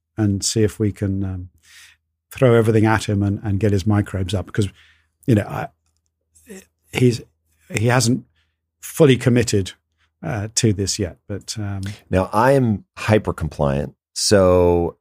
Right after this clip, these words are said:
Speaker 2: if I wanted to make improvements and I was gonna try anything and everything, but let's say I've already done the, I'm doing the thirty a week, um,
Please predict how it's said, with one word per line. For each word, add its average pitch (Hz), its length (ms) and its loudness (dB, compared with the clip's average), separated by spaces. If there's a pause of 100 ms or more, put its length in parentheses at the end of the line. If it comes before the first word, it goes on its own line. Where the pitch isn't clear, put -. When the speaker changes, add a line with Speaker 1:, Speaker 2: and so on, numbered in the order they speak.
(100)
Speaker 2:
if 90 180 0
I 104 200 4
wanted 101 400 0
to 87 320 0
make 85 260 -2
improvements 76 640 -4
and 73 100 -2
I 76 60 0
was 73 160 -8
gonna 82 160 -2
try 78 440 0
anything 95 400 0
and 82 80 -2
everything, 73 360 -4
but 85 120 -2
let's 98 200 0
say 110 80 4
I've 90 100 2
already 90 200 0
done 82 280 -2
the, 78 300 -2
I'm 87 140 -6
doing 107 240 2
the 104 60 2
thirty 95 340 2
a 92 60 2
week, 80 420 -4 (600)
um, 76 640 0